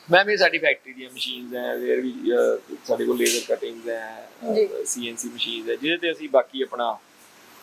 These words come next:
Speaker 1: ਜਿਹਦੇ ਨਾਲ ਕਹਿੰਦੇ ਆ ਕਿ ਦਾਲ ਫੁਲਕਾ ਚਲਾ ਰਹੇ ਹਾਂ।
Speaker 2: <laughs> ਠੀਕ ਹੈ। ਤੇ ਇਹਨਾਂ ਮਸ਼ੀਨਸ 'ਚ ਕਿੰਨੀ ਇਨਵੈਸਟਮੈਂਟ ਕਰਨੀ ਪਈ ਤੁਹਾਨੂੰ?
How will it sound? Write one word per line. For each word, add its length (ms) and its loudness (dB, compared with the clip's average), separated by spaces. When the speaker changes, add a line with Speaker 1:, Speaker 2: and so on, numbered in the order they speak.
Speaker 1:
ਜਿਹਦੇ 180 2
ਨਾਲ 140 2
ਕਹਿੰਦੇ 340 0
ਆ 40 -6
ਕਿ 340 -6
ਦਾਲ 220 8
ਫੁਲਕਾ 240 0
ਚਲਾ 300 6
ਰਹੇ 100 -6
ਹਾਂ। 480 0
Speaker 2:
<laughs> 560 0
ਠੀਕ 200 -2
ਹੈ। 180 0
ਤੇ 360 4
ਇਹਨਾਂ 240 2
ਮਸ਼ੀਨਸ 560 0
'ਚ 60 0
ਕਿੰਨੀ 340 2
ਇਨਵੈਸਟਮੈਂਟ 600 -2
ਕਰਨੀ 260 2
ਪਈ 180 -10
ਤੁਹਾਨੂੰ? 340 -2